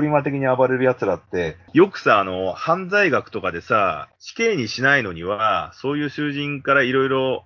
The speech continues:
調書を取って、同じような事件が起こらないようにするっていう側面があるっていうけど、これ止められねえんじゃないかなと俺思ってる節があるんですよ。どんなにそういう人たちから聞いても。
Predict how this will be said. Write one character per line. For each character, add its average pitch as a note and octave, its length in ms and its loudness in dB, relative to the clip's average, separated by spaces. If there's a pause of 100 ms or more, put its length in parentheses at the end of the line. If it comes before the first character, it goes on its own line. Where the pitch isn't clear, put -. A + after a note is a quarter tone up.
(120)
調 D3+ 180 0
書 A2 160 -2
を F2+ 40 -4
取 F#2 240 -8
っ - 80 -20
て、 F#2+ 420 0 (100)
同 C#3+ 240 2
じ E3+ 80 -2
よ F#3 60 2
う - 20 0
な B2+ 80 4
事 G#2+ 120 -6
件 A2+ 140 -4
が F#2 80 -4
起 E2+ 60 -8
こ A2+ 100 -4
ら C#3 80 2
な C3 140 2
い - 20 -2
よ F#2 60 -4
う - 20 -10
に E2+ 100 -10
す - 160 -14
る A#2 160 -4
っ - 40 -20
て G#2+ 100 -6
い F2+ 120 -2
う E2+ 40 -6
側 G2+ 280 -8
面 A2 180 -2
が F2 80 2
あ F2+ 40 0
る E2+ 120 -4
っ - 40 -20
て - 60 -12
い D#2+ 60 -8
う - 20 -14
け D2+ 80 -12
ど、 D#2+ 280 -4
こ - 140 0
れ D#3+ 60 4
止 C#3+ 220 -6
め F#3 140 0
ら C4 100 2
れ C4+ 80 -2
ね D#4 60 -2
え - 20 -2
ん C#4 40 -4
じ C#3 80 2
ゃ A2+ 40 2
な G2+ 60 -2
い F2+ 40 -6
か F2+ 60 -4
な F2 100 -4
と F2+ 80 -8
俺 F2 120 -6
思 F#2 120 -6
っ E2+ 40 -16
て - 180 -10
る D2+ 80 -8
節 - 160 -16
が E2+ 100 -2
あ D#2+ 40 -2
る D#2 80 -12
ん C#2+ 40 -16
で C#2+ 60 -18
す - 120 -20
よ。 D2+ 140 -12 (220)
ど F3+ 160 6
ん A#3 60 -2
な E3 100 4
に A2 80 -6
そ A#2+ 100 -2
う - 20 0
い - 20 -2
う - 20 -8
人 G#2+ 120 -8
た D#2+ 80 -6
ち - 60 -20
か D2+ 80 -12
ら C#2+ 60 -14
聞 - 140 -18
い E2 40 -16
て D#2+ 140 -12
も。 D2 60 -20